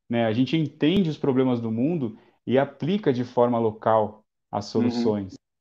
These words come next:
Speaker 1: né?
Speaker 2: Uhum.
Speaker 1: Então, é, a, a, a Ilha dos Arvole-,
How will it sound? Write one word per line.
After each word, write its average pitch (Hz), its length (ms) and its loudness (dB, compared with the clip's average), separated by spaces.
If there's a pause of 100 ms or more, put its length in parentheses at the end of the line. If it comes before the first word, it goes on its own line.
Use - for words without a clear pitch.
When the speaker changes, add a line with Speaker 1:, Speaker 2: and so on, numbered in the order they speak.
(160)
Speaker 1:
né? 110 180 -2
Speaker 2:
Uhum. 120 140 2
Speaker 1:
Então, 139 320 2 (480)
é, - 360 -4 (440)
a, 127 100 -2
a, - 300 -6
a 123 40 4
Ilha 185 240 4
dos 147 140 2
Arvole-, 139 500 4